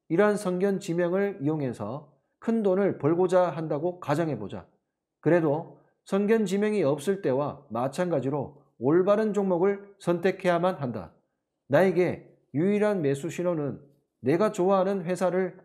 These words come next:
찾은 순간이다. 정말 좋은 회사를 찾았다면 시기가 너무 이르다거나 늦었다는 이유로 매수를 고민할 필요가 전혀 없다. 자, 여러분,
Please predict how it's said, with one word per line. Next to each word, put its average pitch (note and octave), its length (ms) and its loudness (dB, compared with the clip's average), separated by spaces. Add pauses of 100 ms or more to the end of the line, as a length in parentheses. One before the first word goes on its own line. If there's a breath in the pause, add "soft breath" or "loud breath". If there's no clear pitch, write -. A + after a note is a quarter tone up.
찾은 F#3+ 380 -6
순간이다. D#3 560 -6 (920)
정말 F#3+ 320 2
좋은 G3 280 6
회사를 F#3+ 360 2
찾았다면 D3+ 640 -2 (380 soft breath)
시기가 E3 600 -4 (200)
너무 G#3 560 0
이르다거나 C3+ 680 -4 (280)
늦었다는 F#3+ 680 0
이유로 C#3+ 560 -4 (120)
매수를 G3 580 0
고민할 E3 460 -2
필요가 D3 520 -4 (140)
전혀 F3+ 560 0
없다. A2+ 400 -8 (500)
자, C#3 220 2
여러분, C3+ 340 0